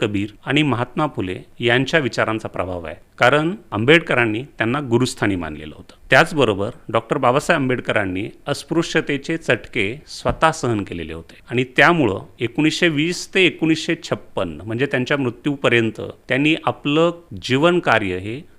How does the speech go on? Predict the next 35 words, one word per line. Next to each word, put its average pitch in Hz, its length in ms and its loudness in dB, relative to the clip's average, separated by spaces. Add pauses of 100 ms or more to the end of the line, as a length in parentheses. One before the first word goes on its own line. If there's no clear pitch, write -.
(100)
अस्पृश्यांच्या 143 840 -2
उद्धारासाठी, 117 880 0 (140)
दलितांच्या 139 640 2
मुक्तीसाठी 170 1000 0 (100)
वाहून 127 340 4
घेतलेलं 113 340 2
आपल्याला 85 300 -8
दिसतं. - 280 -14 (160)
आणि 120 140 0 (120)
त्या 170 120 6
अनुषंगानं 156 680 2 (320)
दलितांना 143 640 2 (140)
आपले 135 340 -4
हक्क 147 220 0
मिळवून 113 380 4
देणं, 82 280 -8 (100)
सामाजिक 143 680 2
न्याय 135 240 4
प्रस्थापित 113 560 -4 (120)
करणं, 92 320 -8 (300)
यासाठी 151 520 4
त्यांनी 139 240 0
काम 110 240 -2
केलेलं 95 260 -4
आपल्याला 78 260 -8
दिसतं. - 300 -16 (180)
मग 127 60 -2
त्याच्यातले 151 460 0
काही 170 280 2
मुद्दे 170 320 2
जर 160 120 2
आपल्याला 139 280 2
ठळकपणे 127 460 -2
सांगायचे 104 400 -4
म्हटलं, 101 400 -4